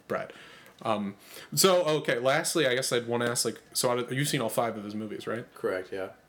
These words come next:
Speaker 1: Uh, he's got a sixth one coming out. He just wrapped on it. It's, like, a h-, actual horror movie, apparently.
Speaker 2: Oh, sick.
Speaker 1: So, yeah,
Speaker 2: That's
Speaker 1: so
Speaker 2: gonna
Speaker 1: I'm
Speaker 2: be
Speaker 1: excited.
Speaker 2: cool, yeah.
Speaker 1: That's gonna be really cool.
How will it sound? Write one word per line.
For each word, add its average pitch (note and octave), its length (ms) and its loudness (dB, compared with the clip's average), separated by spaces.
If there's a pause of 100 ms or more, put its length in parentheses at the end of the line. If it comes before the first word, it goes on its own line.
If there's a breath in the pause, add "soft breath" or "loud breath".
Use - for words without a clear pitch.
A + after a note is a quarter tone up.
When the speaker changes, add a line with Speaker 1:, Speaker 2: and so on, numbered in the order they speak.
(280)
Speaker 1:
Uh, A#2 120 2
he's C3 120 -2
got G3+ 100 4
a A#3+ 60 -4
sixth - 240 -2
one C#3+ 80 0
coming B2 220 -2
out. G#2+ 100 -2
He A#2+ 60 -6
just A#2+ 180 -2
wrapped B2+ 260 0
on G#2 140 -4
it. G2+ 220 -8
It's, - 120 0
like, C#3+ 120 0
a C3 80 2
h-, - 100 -8 (200)
actual A#2+ 360 -2
horror A#2 240 0
movie, D#3 340 0
apparently. E3+ 460 -2
Speaker 2:
Oh, C#3 220 0
sick. - 500 -2
Speaker 1:
So, - 140 0
yeah, D3+ 260 4
Speaker 2:
That's C#3 160 0
Speaker 1:
so - 60 -2
Speaker 2:
gonna C3+ 60 0
Speaker 1:
I'm F3 40 2
Speaker 2:
be F#3 60 2
Speaker 1:
excited. G#2+ 260 0
Speaker 2:
cool, G2 120 0
yeah. A2 100 2
Speaker 1:
That's D3+ 160 2
gonna B2 160 0
be G#2+ 40 0
really G#2 140 -8
cool. - 160 -6